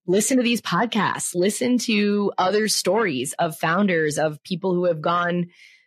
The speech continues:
you know, the distance, or people who are doing something in the field you wanna be in, and let them be expansive for you. Let them make you think it's possible. And anything that you do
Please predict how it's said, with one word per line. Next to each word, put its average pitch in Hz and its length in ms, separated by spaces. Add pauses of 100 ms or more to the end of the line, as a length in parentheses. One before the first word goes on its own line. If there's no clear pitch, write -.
(140)
you 196 80
know, 165 180
the 165 140
distance, 180 560
or 165 160
people 196 340
who 175 220
are 175 100
doing 196 320
something 185 400
in 180 80
the 170 80
field 185 420
you 175 120
wanna 175 200
be 175 260
in, 135 200
and 151 240
let 180 200
them 196 180
be 175 240
expansive 170 680
for 139 120
you. 104 220
Let 160 180
them 180 140
make 170 220
you 175 120
think 170 380
it's - 140
possible. - 540
And 151 180
anything 254 460
that 214 180
you 175 120
do 151 520